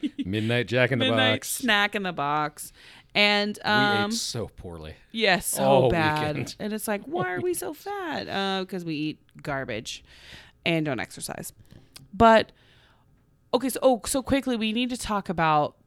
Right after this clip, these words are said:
Speaker 2: the, the cool things that happen in movies and the T V shows and the trailers and the big bads and the
Speaker 1: Yes,
Speaker 2: sneak
Speaker 1: yes.
Speaker 2: peeks and all of that stuff.
Speaker 1: Yep, yep.
Speaker 2: What was the trailer and the,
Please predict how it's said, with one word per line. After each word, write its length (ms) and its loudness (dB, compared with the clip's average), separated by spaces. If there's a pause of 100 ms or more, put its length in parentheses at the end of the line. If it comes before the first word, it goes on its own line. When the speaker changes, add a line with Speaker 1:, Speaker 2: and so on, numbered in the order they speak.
Speaker 2:
the, 760 2 (180)
the 80 -2
cool 320 4
things 220 2
that 100 0
happen 380 4
in 260 -2
movies 400 -2
and 160 -4
the 60 -2
T 180 -4
V 160 -2
shows 380 -4
and 100 -6
the 40 -6
trailers 440 -4
and 100 -4
the 60 -2
big 180 -6
bads 440 -2
and 120 -4
the 60 -2
Speaker 1:
Yes, 440 -2
Speaker 2:
sneak 240 -4
Speaker 1:
yes. 140 -4
Speaker 2:
peeks 280 -4
and 100 0
all 160 0
of 60 -2
that 160 -6
stuff. 180 -8 (160)
Speaker 1:
Yep, 160 0
yep. 220 -2
Speaker 2:
What 460 6
was 280 6
the 80 -4
trailer 560 0
and 320 2
the, 480 -2